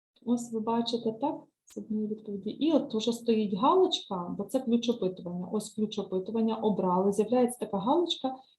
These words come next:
натискаємо «Готово». Бачите, два бали там. Це завдання на відповідності. Дивіться, коли я натискаю, це таблиця з правильними відповідями. Зліва завдання і тут, е, варіанти.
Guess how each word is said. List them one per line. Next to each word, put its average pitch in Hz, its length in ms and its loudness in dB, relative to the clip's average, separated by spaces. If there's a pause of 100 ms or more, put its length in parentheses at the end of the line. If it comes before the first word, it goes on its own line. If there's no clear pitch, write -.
(100)
натискаємо 226 600 0
«Готово». 208 560 -2 (100)
Бачите, 226 320 -2
два 196 200 -2
бали 170 360 -2 (100)
там. 185 180 -10 (500)
Це 370 240 2
завдання 247 460 6
на 208 180 6
відповідності. 214 1000 -2 (720)
Дивіться, 202 240 -6
коли 208 200 -2
я 208 60 0
натискаю, 294 640 0 (280)
це 330 120 -2
таблиця 233 520 2
з - 60 -4
правильними 220 500 4
відповідями. 180 560 -4
Зліва 190 640 2
завдання 190 680 0 (520)
і 247 80 0
тут, 330 340 -4
е, - 60 -20 (800)
варіанти. 196 580 -2